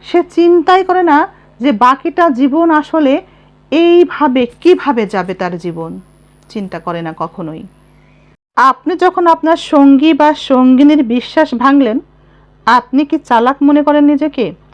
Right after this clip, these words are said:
কখনোই না। আপনাকে অনেক বিশ্বাস করত, অনেক বেশি ভালোবাসত বিধায় আপনি তার বিশ্বাস নিয়ে খেলতে পেরেছেন, বিশ্বাস ভাঙতে পেরেছেন। বিশ্বাসঘাতক তো সেই হয়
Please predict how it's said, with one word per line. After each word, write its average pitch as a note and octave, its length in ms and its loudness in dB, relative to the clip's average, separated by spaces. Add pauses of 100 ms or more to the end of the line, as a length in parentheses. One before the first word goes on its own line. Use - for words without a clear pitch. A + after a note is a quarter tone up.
কখনোই G#3+ 420 -2
না। F3+ 220 -12 (640)
আপনাকে D4 420 0
অনেক D#4+ 260 0
বিশ্বাস C4+ 380 -4
করত, E3+ 420 -8 (420)
অনেক B3+ 260 0
বেশি B3+ 200 -6
ভালোবাসত G#3+ 680 -6
বিধায় A#3+ 300 -4
আপনি G3+ 320 -6 (420)
তার G#3 140 -2
বিশ্বাস A3 540 -6
নিয়ে B3+ 120 -2
খেলতে A3 340 -6
পেরেছেন, F3+ 540 -10 (340)
বিশ্বাস A3+ 420 -6
ভাঙতে G#3 320 -8
পেরেছেন। E3 520 -12 (180)
বিশ্বাসঘাতক E4+ 1000 0
তো F4 80 0
সেই D4+ 320 0
হয় G3 260 -4